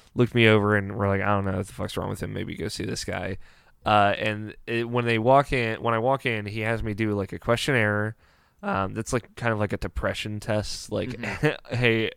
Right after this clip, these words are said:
Speaker 1: do you hear voices? Do you, you know, think about hurting yourself?" Things like that. I'm not making light of it. I just, you
Speaker 2: Mm-hmm.
Speaker 1: know, f-, folks who have depression are probably very familiar with these
Speaker 2: Yes.
Speaker 1: tests.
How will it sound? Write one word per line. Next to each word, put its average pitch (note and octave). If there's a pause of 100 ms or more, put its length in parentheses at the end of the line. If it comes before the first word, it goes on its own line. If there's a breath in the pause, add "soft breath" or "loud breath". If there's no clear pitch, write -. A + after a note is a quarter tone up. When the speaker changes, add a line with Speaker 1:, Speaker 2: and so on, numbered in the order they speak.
(100)
Speaker 1:
do A#2+
you A2+
hear A2+
voices? C#3+
Do A2+
you, G#2
you G#2+
know, G#2
think A2
about G2+
hurting A#2
yourself?" G#2
Things A2+
like G2
that. G2+ (320 loud breath)
I'm A#2
not G2 (120)
making G#2
light G#2+
of G2+
it. G2
I G2+
just, G2
you G#2+
Speaker 2:
Mm-hmm. -
Speaker 1:
know, - (360)
f-, A#2+
folks -
who C3
have A2+
depression B2+
are A2+
probably G#2+
very G#2+
familiar A2
with G#2
these G2+
Speaker 2:
Yes. G#2+
Speaker 1:
tests. G2